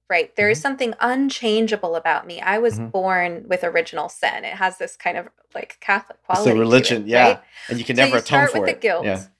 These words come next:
Speaker 2: yeah.
Speaker 1: And then, well, and then what it, if it is something that you can never fully atone for, then you're always in debt.
Speaker 2: Yeah,
Speaker 1: Then you
Speaker 2: always in debt.
Speaker 1: owe endless allegiance. And also,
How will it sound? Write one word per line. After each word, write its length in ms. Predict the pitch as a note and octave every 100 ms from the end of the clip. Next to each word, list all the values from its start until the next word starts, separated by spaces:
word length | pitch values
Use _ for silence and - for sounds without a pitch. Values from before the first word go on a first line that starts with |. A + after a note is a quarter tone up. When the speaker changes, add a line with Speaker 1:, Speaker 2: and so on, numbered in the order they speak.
| _
Speaker 2:
yeah. 180 | G2+ F2
Speaker 1:
And 160 | B3+ C4
then, 260 | C4+ C4+ -
well, 240 | C#4 C4 -
and 200 | B3+ C4
then 160 | B3+ B3+
what 100 | B3+
it, 200 | B3 -
if 160 | A#3 A#3
it 120 | B3
is 160 | E4+
something 340 | - B3 G#3 G3
that 140 | F#3+
you 80 | F#3+
can 160 | G3+ G3+
never 220 | F#3+ F#3
fully 300 | - F3+ F3+
atone 360 | F3+ F3+ F3
for, 280 | F#3 G3 F#3+
then 160 | G3+ G3
you're 140 | F#3+
always 440 | - A#3 B3 C4+ A#3+
in 160 | F#3
debt. 380 | F3+ D#3+ E3 - _ _ _ -
Speaker 2:
Yeah, 80 | -
Speaker 1:
Then 80 |
you 40 | G3+
Speaker 2:
always 160 | G3+
in 60 | -
debt. 80 | G#3+
Speaker 1:
owe 440 | A3 G#3 F#3 F#3 -
endless 560 | G#3 A#3+ A#3+ G3 F3 -
allegiance. 800 | F#3+ F3+ F#3 F#3 G3+ - - - -
And 400 | A3 A3 F#3+ F#3 - -
also, 680 | A#3+ G4+ - - G3 G3+